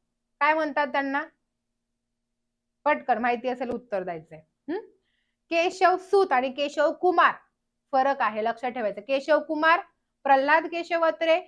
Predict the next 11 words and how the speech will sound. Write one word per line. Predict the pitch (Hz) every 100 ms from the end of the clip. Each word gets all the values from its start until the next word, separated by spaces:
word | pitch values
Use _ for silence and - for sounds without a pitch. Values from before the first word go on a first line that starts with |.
| _ _ -
केशवसूत, | 330 320 311 294 - 330 392 392 _ _ _
कृष्णाजी | 330 339 370 381 392 403
केशव | 392 311 - 269 254
दामले. | 233 226 233 247 269 262 _ _
पर्याय | 233 214 214 214
तिसरा | 214 220 220 226 226 226 240 254 _ _ 202
योग्य. | 202 190 180 180 202 208 208 _ _ _
पुढे, | 330 302 208
पुढीलपैकी | 294 330 349 339 339 339
कोणता | 330 302 302 311
शब्द | 339 330 269